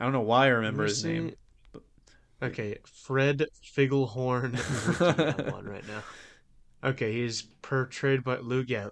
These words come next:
Speaker 2: Lucas Crinkshank.
Speaker 1: It's Crenshaw. It's not
Speaker 2: Cru-, Cru-, Cruikshank. Yeah.
Speaker 1: Oh, I guess that's his actual name. What the? F-, oh, I'm sorry. Yeah, it is Cruikshank. You're right. I don't know why I thought it was
Speaker 2: So,
Speaker 1: Crenshaw.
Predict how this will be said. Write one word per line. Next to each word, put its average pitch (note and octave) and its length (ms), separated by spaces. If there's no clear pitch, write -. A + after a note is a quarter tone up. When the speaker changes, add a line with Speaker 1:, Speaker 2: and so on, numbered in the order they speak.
Speaker 2:
Lucas D3 480
Crinkshank. C3+ 1000
Speaker 1:
It's - 100
Crenshaw. - 520
It's - 120
not - 100
Speaker 2:
Cru-, F#3+ 220
Cru-, G3+ 240
Cruikshank. G#2 600
Yeah. G#2 180
Speaker 1:
Oh, B2 280
I C3 40
guess C#3 160
that's C3 140
his B2 100
actual C3+ 280
name. G#2+ 160
What C#3 120
the? C#3+ 100
F-, - 160
oh, B2 100
I'm A2+ 80
sorry. - 260
Yeah, C3 180
it C3+ 60
is C3 160
Cruikshank. A2+ 400
You're A2+ 140
right. A2+ 180
I - 40
don't A#2+ 100
know A#2 60
why A2+ 80
I A2+ 40
thought A2 120
it G#2+ 40
was G#2+ 100
Speaker 2:
So, - 40
Speaker 1:
Crenshaw. G#2+ 420